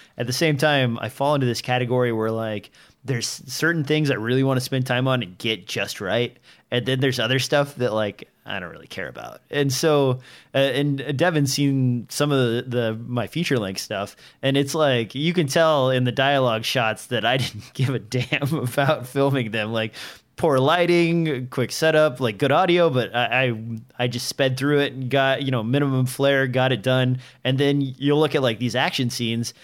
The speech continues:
and I've got, like, great gore, I've got, er, you know, good camera angles, people running around, doing all that coverage. And then you cut back to some more dialogue, and it's kinda, like,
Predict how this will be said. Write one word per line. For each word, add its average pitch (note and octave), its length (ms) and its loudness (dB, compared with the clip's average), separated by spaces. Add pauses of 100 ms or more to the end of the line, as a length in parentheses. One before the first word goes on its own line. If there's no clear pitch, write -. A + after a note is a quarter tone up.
(240)
and A2+ 80 -4
I've G#2+ 100 -4
got, A#2+ 200 0
like, A2 340 -6
great F#2 300 -8
gore, D#3+ 400 2
I've B2 140 2
got, G2 180 -2
er, C#3 340 -6
you C#3+ 160 -2
know, G2+ 180 -2
good G#2+ 300 -8
camera C#3+ 380 0
angles, C#3 340 2
people G#2+ 220 -8
running G#2 240 -4
around, C#3 480 0 (260)
doing C#3+ 240 0
all C#3+ 220 2
that C#3 180 2
coverage. A2+ 560 -2 (300)
And C3 120 0
then C#3 380 2
you C3+ 140 0
cut C#3 180 0
back C3+ 200 2
to B2+ 80 -2
some C#3 120 -4
more B2 120 2
dialogue, A#2 460 0
and G#2+ 80 -8
it's A2 140 -6
kinda, B2 280 0
like, A2 300 -2